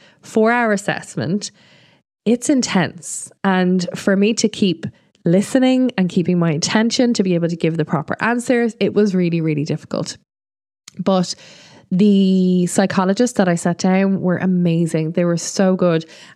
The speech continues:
And I invited my mum into the whole thing. So they do ask that you have, like, a parent, someone who knows you for a long, long time, who can comment on your childhood,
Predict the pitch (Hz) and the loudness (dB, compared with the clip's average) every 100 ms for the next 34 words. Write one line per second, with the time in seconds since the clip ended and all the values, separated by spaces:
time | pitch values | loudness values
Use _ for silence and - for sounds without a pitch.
0 | - 220 220 196 180 202 214 254 226 214 | -2 0 2 2 0 2 2 2 0 0
1 | 202 202 180 - - 185 180 185 180 190 | 0 -2 -4 -8 -4 -2 0 0 0 0
2 | - 190 175 165 170 160 151 131 - - | -2 -2 0 0 0 0 -2 -6 -6 -2
3 | 196 185 - - - 202 208 208 262 269 | 0 -2 -8 -20 -2 0 2 2 0 0
4 | 214 180 160 - 180 190 - 185 165 160 | 0 -2 -4 -6 -2 -2 -2 -2 -2 -2
5 | 165 156 151 - 247 240 233 226 - 226 | -4 -6 -6 -2 0 2 0 0 -2 0
6 | 247 226 190 175 165 170 160 156 175 220 | 0 0 0 0 -2 -2 -2 0 2 2
7 | 233 214 208 - 175 170 165 165 170 175 | 0 0 -2 -2 -2 0 0 -2 -2 -4
8 | 165 - 208 202 180 156 160 - 202 185 | -4 -2 0 0 -2 -2 -4 -6 -4 -2
9 | 196 196 190 185 180 | -4 -4 -4 -2 -4